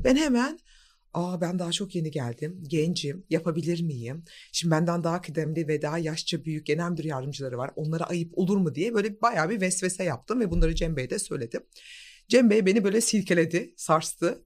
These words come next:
Dedi ki, "Ben," dedi, "kendi şirketimi sana emanet ediyorsam, yapabileceğine inanıyorsam tabii ki yaparsın," dedi. Bu gerçekten benim için bir uyanış oldu. Çünkü şunu düşündüm. Bunu bir erkeğe sorsanız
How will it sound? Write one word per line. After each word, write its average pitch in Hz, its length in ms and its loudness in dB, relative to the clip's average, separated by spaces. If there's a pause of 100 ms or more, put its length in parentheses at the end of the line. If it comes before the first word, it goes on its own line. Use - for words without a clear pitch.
Dedi 208 200 -2
ki, 147 300 2
"Ben," 185 240 2
dedi, 165 180 -2
"kendi 175 300 -2
şirketimi 170 480 -4
sana 165 240 0
emanet 165 460 0
ediyorsam, 156 460 -2
yapabileceğine 165 720 -2 (100)
inanıyorsam 180 680 0
tabii 254 240 2
ki 160 100 -4
yaparsın," 131 540 -4
dedi. - 280 -10 (380)
Bu 226 80 4
gerçekten 233 580 4
benim 208 180 2
için 208 240 -2
bir 185 60 -4
uyanış 175 400 -2
oldu. 143 360 -4 (260)
Çünkü 302 220 2
şunu 254 240 6
düşündüm. 156 460 -2 (340)
Bunu 247 220 4
bir 285 60 4
erkeğe 247 360 2
sorsanız 208 640 -4